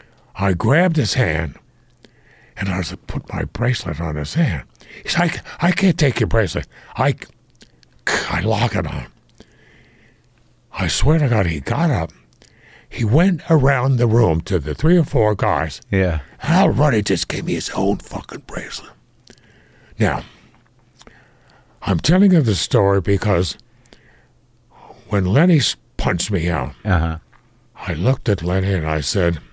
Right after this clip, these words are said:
Speaker 1: "Lenny, when I count to five, I'm picking that phone up.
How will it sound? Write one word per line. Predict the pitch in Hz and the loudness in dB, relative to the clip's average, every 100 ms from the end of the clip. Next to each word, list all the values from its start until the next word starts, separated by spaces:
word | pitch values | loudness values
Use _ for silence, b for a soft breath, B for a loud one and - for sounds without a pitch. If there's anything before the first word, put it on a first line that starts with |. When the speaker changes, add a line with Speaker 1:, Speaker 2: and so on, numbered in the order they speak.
| _ - - | _ -12 -2
Speaker 1:
"Lenny, | 104 120 147 113 B B B B _ - | 2 4 2 0 B B B B _ -8
when | 92 | -2
I | 113 170 202 | 0 0 -2
count | - 165 143 - | 0 0 0 0
to | 190 | -2
five, | - 135 110 82 71 - _ _ _ _ _ - | 2 2 2 0 -4 -12 _ _ _ _ _ -10
I'm | - - | -8 0
picking | - 151 104 | 0 2 0
that | 80 73 | 0 -2
phone | 120 98 82 | 0 0 0
up. | - | -4